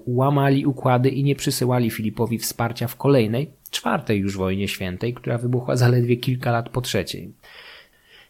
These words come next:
Tym razem ziemię poświęconą Apollonowi zaorali mieszkańcy lokryjskiej Amfissy, za co zresztą zostali wyklęci przez Amfiktionię, a centralna Hellada znowu stanęła w ogniu bratobójczej wojny,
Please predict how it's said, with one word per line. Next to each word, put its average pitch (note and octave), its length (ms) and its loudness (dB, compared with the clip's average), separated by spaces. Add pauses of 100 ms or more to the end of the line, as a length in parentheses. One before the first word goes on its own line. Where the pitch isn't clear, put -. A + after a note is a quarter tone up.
(140)
Tym A3 200 10
razem A2+ 400 6
ziemię F#3 440 6
poświęconą A#2+ 640 2
Apollonowi C#3+ 920 4
zaorali A#2 920 2 (120)
mieszkańcy A#2 640 -4 (160)
lokryjskiej C3+ 840 0
Amfissy, F#3 680 2 (360)
za A#3 160 2
co G#3 160 4
zresztą C#3 340 4
zostali A#2+ 380 2
wyklęci B2+ 520 4
przez G2 220 -6
Amfiktionię, D3 760 2 (100)
a G#2+ 100 0
centralna A#2 560 2
Hellada D#3 720 2
znowu D#3+ 420 4
stanęła A#2 540 0
w G#2 160 -8 (160)
ogniu C3+ 460 6
bratobójczej A2+ 800 2
wojny, G2 500 4